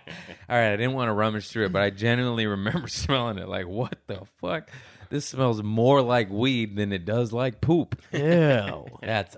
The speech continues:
Speaker 1: awesome. That's fucking awesome. And, uh, yeah, so, you know,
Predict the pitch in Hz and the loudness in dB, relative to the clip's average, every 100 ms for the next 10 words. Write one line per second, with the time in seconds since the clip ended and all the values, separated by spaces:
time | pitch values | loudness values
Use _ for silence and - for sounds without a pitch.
0 | - 117 127 120 - 80 76 _ _ _ | -4 0 2 0 -4 -14 -16 _ _ _
1 | _ - 117 120 - - 123 107 98 92 | _ -2 2 2 0 0 0 0 -4 -2
2 | 98 85 - 80 - _ _ _ _ _ | 0 -2 -6 -16 -18 _ _ _ _ _
3 | 117 120 120 117 123 123 120 120 - - | 0 4 4 4 6 6 6 4 -4 -6
4 | 139 226 220 90 90 - 131 120 120 117 | 0 2 2 0 -4 -4 2 6 6 2
5 | - _ 285 160 98 113 | -10 _ -4 0 2 0